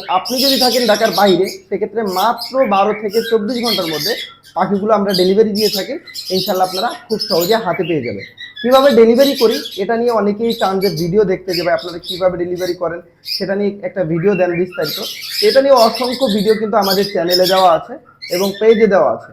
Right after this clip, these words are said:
আপনারা কিন্তু চাইলে চ্যানেল এবং পেজ ভিজিট করে ভিডিওগুলো দেখতে পারেন, অথবা সরাসরি আমাকে WhatsApp-এ নক দিলেও ভিডিওগুলো আপনাদেরকে সেন্ড করতে পারবো। দেখে আপনারা বুঝতে পারবেন যে আসলে ডেলিভারিগুলো আমরা কীভাবে করে থাকি, কত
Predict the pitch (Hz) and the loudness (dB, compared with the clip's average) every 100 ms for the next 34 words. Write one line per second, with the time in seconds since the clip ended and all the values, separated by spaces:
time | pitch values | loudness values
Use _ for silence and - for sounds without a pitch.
0 | - - - - 170 214 226 208 202 214 | -16 -14 -12 -6 -2 -2 -2 0 2 2
1 | 220 196 190 202 196 196 - 190 170 156 | 2 0 0 0 0 -2 0 0 0 -2
2 | 175 226 - 190 160 - - 165 175 185 | -4 -4 -6 -6 -8 -12 -8 -4 -2 0
3 | 185 175 - 214 202 277 - - - 196 | -2 -2 -2 -2 -2 -6 -14 -8 -2 0
4 | 247 240 214 208 226 196 196 196 175 180 | 0 0 -2 0 0 0 0 0 0 0
5 | 233 214 214 196 185 220 - 175 170 170 | -2 -2 -2 -2 -2 -2 -2 -4 -4 -2
6 | 165 156 165 151 - - _ _ _ - | -4 -6 -10 -12 -12 -16 _ _ _ 2
7 | 269 269 247 220 170 127 107 - - - | 2 4 0 0 -2 -4 -6 -12 -18 0
8 | 196 233 269 277 247 247 240 269 220 220 | 4 4 4 4 2 0 -2 0 0 2
9 | 208 208 202 185 190 196 202 202 196 220 | 0 0 -2 0 0 0 -2 -2 -4 -8
10 | - 208 196 196 208 185 175 196 330 _ | -6 0 2 2 -2 -4 -8 -12 -14 _
11 | - - 202 | -14 -6 -4